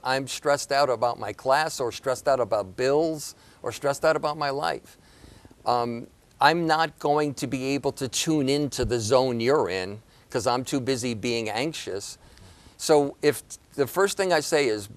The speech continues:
be well regulated yourself, and that takes some skill, and we teach the teachers that skill. Mindfulness, breathing techniques, getting away from what's stressing you out.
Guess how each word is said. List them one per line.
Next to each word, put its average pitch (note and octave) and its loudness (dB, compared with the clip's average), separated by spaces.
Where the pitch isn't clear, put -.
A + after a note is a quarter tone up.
be D3+ 4
well D3+ 4
regulated C3 0
yourself, G#2+ 2
and A#2 -4
that C#3 0
takes C3 -2
some B2+ -4
skill, A#2+ 2
and G#2+ -8
we A#2 -4
teach C#3 -6
the C3+ -4
teachers A#2+ -4
that G2+ -4
skill. - -8
Mindfulness, A#2+ 0
breathing A#2+ -4
techniques, A#2 -4
getting B2 2
away B2 2
from A#2 -4
what's A2+ -4
stressing - -4
you A2 -2
out. G#2+ -2